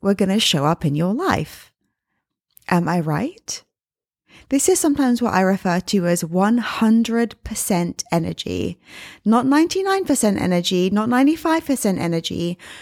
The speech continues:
but one hundred percent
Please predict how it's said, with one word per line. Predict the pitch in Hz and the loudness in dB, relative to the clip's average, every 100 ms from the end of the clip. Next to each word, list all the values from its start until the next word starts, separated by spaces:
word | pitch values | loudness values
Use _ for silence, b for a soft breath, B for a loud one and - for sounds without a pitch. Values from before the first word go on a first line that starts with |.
| B _ | B _
but | 196 185 | -4 -4
one | 175 190 196 208 220 226 _ | -2 2 2 2 -2 -6 _
hundred | _ - - 233 233 233 175 143 147 160 b b b - | _ -12 0 4 6 4 2 0 0 -6 b b b -6
percent | 202 - - 185 156 - - | -4 -4 0 0 0 -4 -8